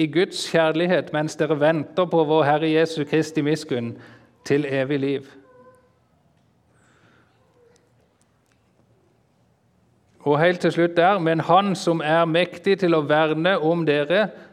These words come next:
så dere ikke snubler, og til å stille dere ulastelige fram for sin herlighet i fryd. Den eneste Gud, vår frelser, ved Jesus Kristus,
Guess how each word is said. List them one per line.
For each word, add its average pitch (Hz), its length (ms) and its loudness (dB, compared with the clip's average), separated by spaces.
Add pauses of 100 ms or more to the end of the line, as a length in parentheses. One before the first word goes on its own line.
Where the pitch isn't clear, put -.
så - 180 0
dere 156 220 2
ikke 156 200 -2
snubler, 160 520 0 (680)
og 139 120 -4
til 165 200 2
å 160 40 4
stille 165 360 2
dere 165 280 2
ulastelige 156 1000 2
fram 160 440 2
for 151 140 -2
sin 170 300 0
herlighet 151 600 0
i 147 60 -4
fryd. 147 400 -6 (800)
Den 139 220 -4
eneste 170 720 2 (160)
Gud, 180 360 0 (220)
vår 151 300 2
frelser, 170 640 0 (300)
ved 147 320 2
Jesus 160 460 2
Kristus, 139 680 -4